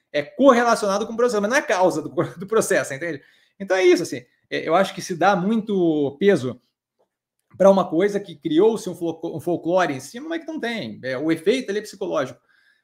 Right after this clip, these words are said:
Se eu dividir, é, é, é esse lance assim, ó,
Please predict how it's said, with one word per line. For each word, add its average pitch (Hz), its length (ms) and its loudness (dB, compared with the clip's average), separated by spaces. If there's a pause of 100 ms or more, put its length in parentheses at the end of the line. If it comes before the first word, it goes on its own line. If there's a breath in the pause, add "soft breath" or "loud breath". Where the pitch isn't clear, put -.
Se - 200 0
eu 208 440 6
dividir, 139 500 -4 (400)
é, 330 60 -10
é, 226 520 -6
é 254 120 2
esse 226 140 -4
lance 196 180 -2
assim, 151 160 -10
ó, 117 120 -6